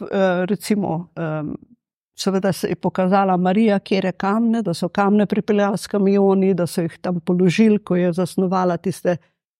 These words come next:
stezice, pa, pa, eh, tole zemljo so nanosili, eh, navozili, a ne, eh,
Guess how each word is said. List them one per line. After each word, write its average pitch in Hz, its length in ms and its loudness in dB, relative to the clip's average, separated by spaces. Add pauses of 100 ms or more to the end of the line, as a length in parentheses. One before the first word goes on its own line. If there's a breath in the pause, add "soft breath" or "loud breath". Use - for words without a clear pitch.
(120)
stezice, 220 760 2
pa, 165 260 -4 (340)
pa, 175 200 -6 (380)
eh, 185 380 -6 (720)
tole 214 280 2 (480 soft breath)
zemljo 202 540 2
so 226 200 -4
nanosili, 208 1000 0
eh, 190 520 -4
navozili, 202 800 4
a 180 140 0
ne, 190 220 0 (180)
eh, 185 360 -6